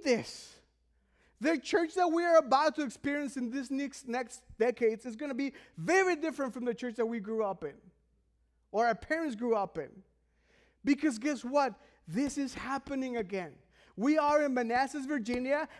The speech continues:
and all you have to do is walk two blocks, and you're gonna find someone that does not speak English, does not dress like you, does not think like you,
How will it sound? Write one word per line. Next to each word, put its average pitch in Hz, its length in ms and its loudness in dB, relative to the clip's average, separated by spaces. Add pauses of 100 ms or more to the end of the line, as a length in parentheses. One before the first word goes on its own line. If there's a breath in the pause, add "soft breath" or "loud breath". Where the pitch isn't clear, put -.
(100)
and 233 160 2
all 330 340 8
you 320 100 4
have 294 140 4
to 285 80 -2
do 285 220 -2
is 226 120 -4
walk 262 500 2
two 302 180 0
blocks, 262 400 2
and 233 160 -2
you're 254 120 0
gonna 254 200 0
find 254 280 0
someone 330 680 0
that 208 240 0
does 190 200 2
not 240 260 0
speak 233 260 -6
English, 202 420 -2 (2250)
does 233 200 4
not 247 240 0
dress 294 320 4
like 294 220 6
you, 285 260 -2 (480)
does 240 180 0
not 285 240 -2
think 349 200 2
like 240 220 2
you, 196 200 -2